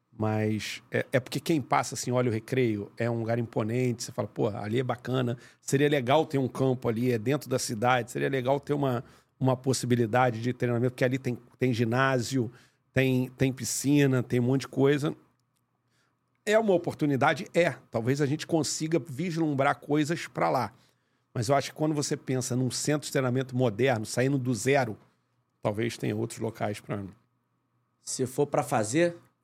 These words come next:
Speaker 1: Se for pra
Speaker 2: talvez
Speaker 1: fazer,
Speaker 2: já te
Speaker 1: é.
Speaker 2: vai aí vendo de fora completamente. Se for... Já que vai ter o trabalho de fazer, né, assim, de negociar, de fazer, talvez seja mais fácil fazer logo, montar a estrutura toda num lugar só.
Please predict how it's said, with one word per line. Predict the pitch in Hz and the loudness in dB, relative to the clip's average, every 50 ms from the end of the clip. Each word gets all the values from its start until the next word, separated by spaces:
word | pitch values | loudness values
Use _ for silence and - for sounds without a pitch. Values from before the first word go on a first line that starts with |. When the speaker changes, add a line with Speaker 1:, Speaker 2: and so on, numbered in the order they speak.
| _ _ _ | _ _ _
Speaker 1:
Se | _ - - | _ -4 -2
for | 117 117 | -2 0
pra | 113 113 117 127 | 0 0 2 2
Speaker 2:
talvez | 131 113 | 2 4
Speaker 1:
fazer, | 127 131 123 107 - 131 127 131 139 139 _ _ _ _ | 4 2 2 2 2 2 2 2 0 -4 _ _ _ _
Speaker 2:
já | - 135 131 | 0 0 0
te | 127 - | 2 2
Speaker 1:
é. | |
Speaker 2:
vai | 139 - 123 131 127 - - - _ _ _ _ _ _ _ _ - | 4 4 4 4 0 -4 -12 -20 _ _ _ _ _ _ _ _ -8
aí | - 104 110 117 | -4 -2 -2 -2
vendo | 107 110 123 127 131 | 0 -2 -2 -2 0
de | 123 123 | -2 -4
fora | 123 - 131 131 135 135 | -2 2 2 4 4 4
completamente. | 131 131 131 127 143 139 139 147 139 120 113 104 101 - _ _ _ _ _ _ | 0 -2 -4 -2 -2 -2 -2 -2 -4 -4 -6 -8 -10 -12 _ _ _ _ _ _
Se | _ _ | _ _
for... | _ 143 139 - - _ _ _ | _ -4 -4 -4 -12 _ _ _
Já | 123 156 160 | 0 0 0
que | 160 - | 0 0
vai | 156 151 | -2 -2
ter | 151 156 | 0 0
o | 151 | -4
trabalho | 151 - 147 135 127 143 143 143 | -2 0 -2 0 2 0 0 0
de | 131 117 | -4 -6
fazer, | - - 123 117 117 139 170 175 | -4 -4 -4 -2 -2 -2 -2 0
né, | 151 143 | -2 -2
assim, | 131 127 - 139 135 | -4 -4 -6 -6 -6
de | 123 107 120 117 | -4 -4 -6 -4
negociar, | 110 117 113 131 127 - - 147 147 | -4 -4 -4 -4 -4 0 0 0 0
de | 135 - | 0 -2
fazer, | - 139 123 135 143 | -4 -4 -2 -2 -4
talvez | - 156 139 143 139 | -4 -4 -4 -4 -4
seja | - 139 143 | -4 -4 -4
mais | 147 143 143 - | -4 -6 -6 -4
fácil | - - 135 143 139 - | -4 -2 -2 -2 -2 -4
fazer | - 143 135 123 143 | -4 -4 -2 -2 -2
logo, | 143 139 135 143 156 151 147 160 160 156 151 139 123 110 110 - _ _ _ _ _ | 0 2 2 2 0 0 0 0 0 0 0 0 -2 -2 -6 -10 _ _ _ _ _
montar | - 160 160 156 185 | -2 -2 0 4 4
a | 185 | 2
estrutura | 180 180 - 175 170 208 196 190 | 2 2 -2 -2 0 2 2 2
toda | 185 190 170 185 | 0 2 0 2
num | 170 170 | 2 2
lugar | 170 151 160 147 | 4 2 2 0
só. | - - 120 - | 0 -4 -4 -4